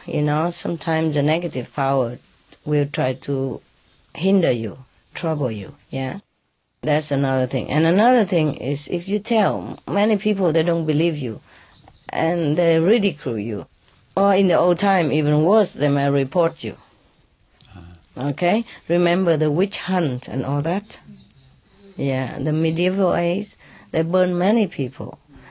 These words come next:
Speaker 1: And not all of them are witch. Just because maybe people worship them, or maybe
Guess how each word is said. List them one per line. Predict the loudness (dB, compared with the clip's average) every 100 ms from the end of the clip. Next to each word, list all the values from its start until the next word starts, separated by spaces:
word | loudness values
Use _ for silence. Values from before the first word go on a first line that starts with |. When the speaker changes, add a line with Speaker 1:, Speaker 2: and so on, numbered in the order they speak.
| -2
Speaker 1:
And | 0
not | 2
all | 2 2 2
of | 2
them | 2 2
are | 2
witch. | 2 0 0 -8 -10 _ _ -20 -20 -20 -20 -20 -20 -20 -2
Just | -2 0
because | -2 2 0 2
maybe | 0 2 0
people | 0 0 2 2
worship | 2 2 -2 0
them, | 0 0 -2
or | -4 -6 -6 -4
maybe | -2 0 0